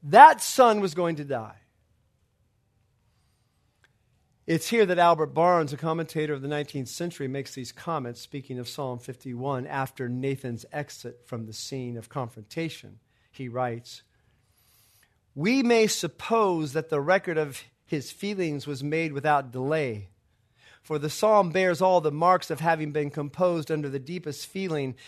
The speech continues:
and not of being the result of calm reflection," end quote. So if you're still with me, Second Samuel twelve,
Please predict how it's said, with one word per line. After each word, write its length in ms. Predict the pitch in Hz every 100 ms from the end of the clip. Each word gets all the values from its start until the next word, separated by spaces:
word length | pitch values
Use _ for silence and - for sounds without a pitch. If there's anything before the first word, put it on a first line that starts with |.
| -
and 200 | 127 139
not 220 | 170 175
of 180 | 165 135
being 260 | 139 156 151
the 80 | 139
result 440 | 139 127 156 147
of 140 | 131 -
calm 400 | - 147 135 131
reflection," 840 | 120 - - 185 180 - 113 101 104 _ _ _
end 160 | 123 110
quote. 320 | - 113 101 _ _ _ _ _ _ _ _ _ _ - _ _ _ _
So 160 | -
if 60 | 190
you're 100 | 180
still 260 | - 226 180
with 300 | 175 196 -
me, 300 | 127 123 117 _ _ _ _ _ _ _ _ _ _ _ _ _ _ _ _
Second 500 | - - 190 214 208
Samuel 460 | - 185 170 156 139
twelve, 720 | - - 151 120 110 110 -